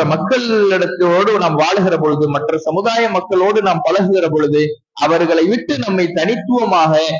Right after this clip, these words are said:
எவ்வளவு பெரிய அருளை, பாக்கியத்தை தந்திருக்கிறது என்பதை நாம உணரக்கூடியவர்களாக இருக்க வேண்டும். இந்த அருளை உணர்ந்து அல்லாஹுக்கு நன்றி செலுத்தக்கூடிய மக்களாக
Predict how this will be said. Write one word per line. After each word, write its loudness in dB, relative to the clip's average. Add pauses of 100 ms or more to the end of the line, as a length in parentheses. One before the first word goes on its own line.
(140)
எவ்வளவு 0
பெரிய 2
அருளை, 2 (160)
பாக்கியத்தை -2
தந்திருக்கிறது 0
என்பதை 0 (260)
நாம 0
உணரக்கூடியவர்களாக 0
இருக்க -2
வேண்டும். 0 (200)
இந்த 0 (420)
அருளை 2
உணர்ந்து 2
அல்லாஹுக்கு 0
நன்றி 0
செலுத்தக்கூடிய -2
மக்களாக 0